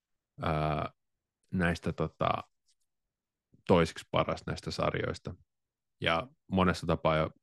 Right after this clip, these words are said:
tapauksessa jopa viihdyttävämpi kuin F yksi, niin olisi kiva, että niiden välillä olisi vaihtoa, että olisi vähän sellainen parhaat vastaan parhaat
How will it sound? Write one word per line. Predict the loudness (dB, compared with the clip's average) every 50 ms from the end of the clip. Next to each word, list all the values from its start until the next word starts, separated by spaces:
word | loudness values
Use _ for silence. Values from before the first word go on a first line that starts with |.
| _ _ _ -4
tapauksessa | -4 -2 0 0 0 0 -2 -8 -6 -4 -4
jopa | -4 -2 -2 0
viihdyttävämpi | 0 -2 -2 -4 -4 -4 -4 -4 -4 -6 -6 -6
kuin | -4 -4 -4 -6
F | -6 -10
yksi, | -12 -12 -12 -14 -10 -8
niin | -8 -8 -8 -10 _ _ _ _ _ _ -20 _ _ _ _ -6 2 4
olisi | 4 6 6
kiva, | 8 8 8 8 8 6
että | 6 4
niiden | 2 0 0 -2 -2
välillä | -2 -2 -2 -2 -2 -2 -4
olisi | -4 -6 -4
vaihtoa, | -4 -2 -2 -2 -4 -6 -6 -6 -4 -6
että | -6 -10 _ _ _ _ _ -10
olisi | -6 -4 0 2
vähän | 2 2 2 0
sellainen | -2 -2 0 2
parhaat | 4 4 4 2 0 -4
vastaan | -10 -10 -8 -8 -6 -2
parhaat | -2 -2 0 0 -2 -6 -8